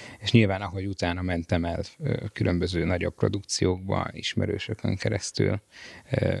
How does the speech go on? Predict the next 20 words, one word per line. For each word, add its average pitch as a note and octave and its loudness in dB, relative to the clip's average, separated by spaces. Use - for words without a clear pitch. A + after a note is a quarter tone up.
úgy F#2+ 0
egyre E2+ -2
jobban D#2 -2
tisztult - -2
le - 4
ez - -4
a - -6
kép. - -6
És, - 4
ö, G2 4
és - 0
észrevettem, G2 2
hogy G2 -2
ez F#2+ 2
egy F#2 -2
olyan F#2+ 2
terület, B2+ 2
ahol, G2+ 2
ahol, F#2+ 0
ö, F#2+ 2